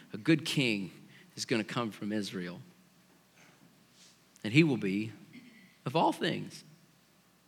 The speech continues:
descended from a woman of Moab. And later on, that king would come riding in on a donkey, <laughs> intent on obeying God's will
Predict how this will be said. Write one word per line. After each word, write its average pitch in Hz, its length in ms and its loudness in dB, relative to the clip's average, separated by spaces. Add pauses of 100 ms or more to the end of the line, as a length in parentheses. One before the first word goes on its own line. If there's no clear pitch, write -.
(500)
descended 139 460 2
from 131 140 -4
a 123 40 -2
woman 127 280 0
of 110 100 -4
Moab. 90 500 -4 (2500)
And 104 100 -4
later 139 260 6
on, 139 340 2 (1400)
that 135 160 -2
king 151 300 6
would 120 120 0
come 127 200 2
riding 143 300 6
in 95 340 0 (1080)
on 131 140 4
a 113 60 2
donkey, 131 580 -2
<laughs> 131 80 0 (2250)
intent 160 440 4
on 139 120 2
obeying 123 360 6
God's 160 420 8
will 92 240 0